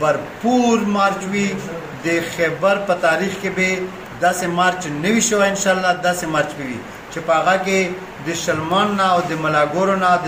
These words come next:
لنډي کوتل نه واخله، د کوم کم کې خیل او دلته د متنو د ک-، کلاخیلو نه، انشاءالله د دغه ټولو علاقو نه پکې د ټولو د افریدي قومونو برپور شرکت به وي.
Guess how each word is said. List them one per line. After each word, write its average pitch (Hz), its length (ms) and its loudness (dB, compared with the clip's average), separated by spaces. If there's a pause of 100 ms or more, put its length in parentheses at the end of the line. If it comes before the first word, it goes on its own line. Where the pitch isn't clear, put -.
لنډي 143 260 -4
کوتل 185 320 0
نه 180 120 4
واخله، 170 360 4 (340)
د 143 160 -4
کوم 175 240 0
کم 160 120 -2 (120)
کې 147 100 -8 (100)
خیل 190 260 2 (300)
او 143 100 -2 (160)
دلته 190 240 2 (100)
د 160 140 -2
متنو 156 380 0 (120)
د 156 160 -4
ک-، 147 200 0 (100)
کلاخیلو 160 560 0
نه، 170 60 4 (420)
انشاءالله 175 540 2
د 147 140 -6
دغه 139 140 -4 (100)
ټولو 220 220 4
علاقو 175 320 0
نه 165 140 0
پکې 160 240 -6 (340)
د - 20 -4 (220)
ټولو 233 260 4 (120)
د 202 100 4
افریدي 185 360 -2 (100)
قومونو 175 320 0 (400)
برپور 143 420 0
شرکت 190 460 0
به 185 100 -2
وي. 185 120 -2